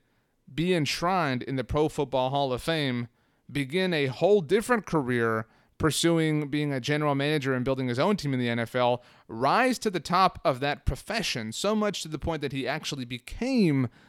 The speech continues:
the general manager of the team that he once quarterbacked in the Denver Broncos and built his own team that won a Super Bowl, which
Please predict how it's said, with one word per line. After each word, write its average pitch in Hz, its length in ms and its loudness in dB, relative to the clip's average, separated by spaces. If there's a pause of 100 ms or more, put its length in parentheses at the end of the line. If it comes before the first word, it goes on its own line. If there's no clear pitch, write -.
(100)
the 139 120 0
general 135 280 2
manager 123 460 0
of 120 260 -2
the 117 60 -8
team 123 240 -4
that 117 100 -4
he 117 140 -8
once 113 200 -2
quarterbacked 113 460 0
in 113 60 -6
the 113 80 -4
Denver 117 240 -2
Broncos 117 480 -4
and 135 200 -2
built 170 400 6
his 170 360 2 (100)
own 254 400 4
team 120 560 -2 (380)
that 143 180 2
won 139 240 2
a 123 80 -2
Super 127 320 -6
Bowl, 127 300 0
which 123 200 -2